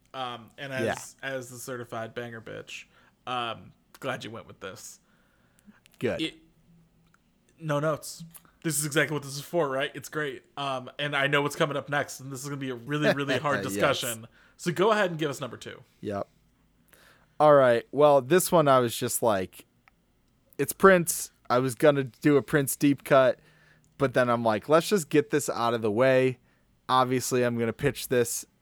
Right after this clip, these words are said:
Speaker 2: this time, and if it doesn't get picked this time, many other times. It's Purple Rain from Purple Rain.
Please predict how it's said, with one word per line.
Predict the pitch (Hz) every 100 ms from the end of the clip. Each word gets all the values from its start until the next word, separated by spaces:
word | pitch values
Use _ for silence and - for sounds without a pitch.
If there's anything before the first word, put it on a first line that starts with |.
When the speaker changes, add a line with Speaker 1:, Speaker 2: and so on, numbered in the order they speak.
| _
Speaker 2:
this | 104 123 123
time, | 143 120 123 120
and | 113 107
if | 104 110
it | 95 _ _ _ -
doesn't | 113 113
get | 120 -
picked | 131
this | - 151
time, | - 151 143
many | 120 113
other | 107 95
times. | - 92 85 -
It's | 127
Purple | - 160 - 120
Rain | 95 80 - _ _
from | - 160 147
Purple | 143 127 110
Rain. | 104 85 71